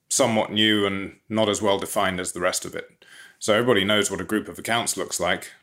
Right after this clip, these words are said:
Everybody knows that they have a group of accounts. But actually managing that group of accounts is the part that's new. And lots of people are trying to do it in different ways. So what we mean by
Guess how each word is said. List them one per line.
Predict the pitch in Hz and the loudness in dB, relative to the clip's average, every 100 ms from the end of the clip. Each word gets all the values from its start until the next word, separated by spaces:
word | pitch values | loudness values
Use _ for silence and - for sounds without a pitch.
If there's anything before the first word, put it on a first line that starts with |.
| _ | _
Everybody | 101 107 101 98 | -6 -4 -2 -2
knows | 98 95 | -2 -2
that | - | -2
they | 95 | -2
have | 95 110 110 | 0 0 -2
a | |
group | 95 95 90 | -2 -4 -6
of | 87 | -10
accounts. | 85 85 92 - - _ - | -8 -6 -6 -10 -14 _ -2
But | 113 | 0
actually | 131 - 107 | 2 0 0
managing | 92 120 127 95 92 | 2 2 0 0 0
that | 92 - | -2 -2
group | 98 92 | -4 -6
of | 87 | -10
accounts | 85 95 92 - - - - | -8 -2 -2 -2 -4 -4 -2
is | 92 90 - | 0 0 -4
the | 92 | -2
part | 98 90 - | 0 0 0
that's | 85 - | -4 -4
new. | 95 82 76 - _ _ _ | -4 -6 -8 -20 _ _ _
And | 107 98 92 90 | 0 0 0 -2
lots | 95 101 - | 0 0 0
of | 92 | -4
people | 101 98 | -4 -2
are | 98 | -2
trying | - 92 | 0 -2
to | 90 | -2
do | 92 90 | -2 -2
it | - | -4
in | 90 | -8
different | 87 90 - | -10 -10 -6
ways. | 87 80 - - _ - | -4 -4 -8 -14 _ -4
So | - | 2
what | 127 139 | 4 4
we | 113 | 4
mean | 120 113 | 2 2
by | 104 104 98 | 2 2 2